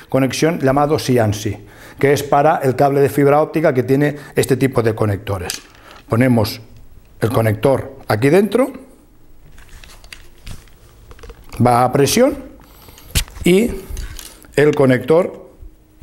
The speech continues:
en el flash. Vale. Pues ya tenemos nuestro sistema montado. Como veis, partiendo de una carcasa simple,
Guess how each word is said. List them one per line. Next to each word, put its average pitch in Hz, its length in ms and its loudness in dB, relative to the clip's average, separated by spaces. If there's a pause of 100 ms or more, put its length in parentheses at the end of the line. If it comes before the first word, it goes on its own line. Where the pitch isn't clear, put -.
(340)
en 147 160 4
el 107 140 2
flash. - 380 -2 (440)
Vale. 113 420 0 (840)
Pues 139 180 4
ya 170 160 4
tenemos 165 560 0
nuestro 139 360 0
sistema 196 580 0
montado. 202 800 0 (460)
Como 135 240 2
veis, 226 460 0 (140)
partiendo 135 500 0
de 139 80 2
una 165 180 2
carcasa 170 680 -2 (500)
simple, 254 640 0